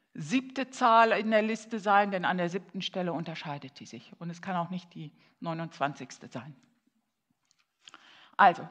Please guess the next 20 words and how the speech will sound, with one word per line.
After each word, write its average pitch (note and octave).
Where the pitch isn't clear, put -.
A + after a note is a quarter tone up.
das C4
ist B3+
dieses G#3
Diagonalargument A#3
und G3
das F#3+
können G3
wir F#3+
jetzt F3+
gleich F#3+
nochmal E3
verfeinern C4+
und A3
uns, A3
ähm, G3+
ein G#3+
unentscheidbares F#3+
Problem F3+
daraus, D3+
äh, D#3